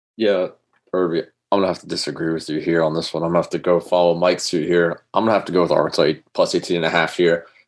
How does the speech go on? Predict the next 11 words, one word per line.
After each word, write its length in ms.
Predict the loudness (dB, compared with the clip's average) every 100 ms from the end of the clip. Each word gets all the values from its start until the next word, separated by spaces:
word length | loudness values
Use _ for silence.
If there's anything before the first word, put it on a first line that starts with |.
| _
These 160 | -2 2
year 100 | 2
in 60 | 2
college 240 | 2 0
football, 240 | 0 0
guys, 540 | 2 2 0 -2 -10 -14 _ -2
it's, 340 | -2 -4 -14 _ _ _ _ _ _
I 100 | -2
don't 220 | 0 -2 -2
really 280 | 0 0
know. 520 | 2 0 2 0 -2